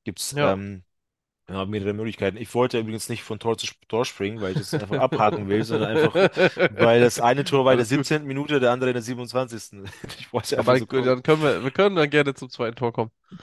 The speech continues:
Speaker 1: Ja. Ja, äh, tatsächlich,
Speaker 2: Ja, ja.
Speaker 1: tatsächlich ist, glaub ich, mit das schönste Tor bis jetzt in dieser Saison vom F C St. Pauli, würde ich so sagen, vielleicht zusammen mit dem Weitschusstor von Saliakas in Braunschweig,
Speaker 2: Mhm.
Speaker 1: wo ich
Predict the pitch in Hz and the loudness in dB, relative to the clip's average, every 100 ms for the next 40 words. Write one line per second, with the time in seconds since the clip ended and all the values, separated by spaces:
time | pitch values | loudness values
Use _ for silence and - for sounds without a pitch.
0 | - 104 - - - - - 101 90 - | -4 -4 -4 -8 -20 -20 -8 -6 -6 -8
1 | - - 92 98 120 - 117 123 - 165 | -12 -10 -8 -8 -6 -4 0 0 0 -2
2 | - 78 71 - - - - _ _ - | -4 -8 -10 -12 -16 -20 -20 _ _ -6
3 | 117 117 120 135 135 - - 123 - - | -2 -2 -2 -4 -4 -10 -10 -8 -6 0
4 | 117 120 123 - _ _ _ _ _ _ | 0 0 -4 -10 _ _ _ _ _ _
5 | _ _ _ _ _ _ _ _ - - | _ _ _ _ _ _ _ _ -20 -20
6 | _ _ _ 104 117 - - 123 - - | _ _ _ -8 -6 -6 0 0 0 -4
7 | 123 170 - 165 131 127 135 - 131 - | -6 -6 -12 -10 -2 -2 -2 -6 -8 -8
8 | 110 104 95 101 131 135 127 - 127 - | -16 -14 -6 -4 -4 -4 -6 -4 -6 -4
9 | 127 147 - 101 104 110 - 104 104 117 | -4 -4 -8 -6 -4 -6 -8 -2 0 0
10 | 120 101 113 107 98 - _ - 95 107 | -2 -4 0 0 0 -12 _ -14 -4 -2
11 | 104 101 107 101 98 95 98 110 - 113 | -2 -4 -4 -4 -8 -2 0 0 -4 -6
12 | 113 110 110 - 98 101 110 127 110 104 | -2 -2 -4 -8 -4 -2 0 -2 -2 -4
13 | 117 123 - 131 131 _ 127 127 127 - | -4 -4 -4 -4 -6 _ -14 -10 -10 -10
14 | - | -20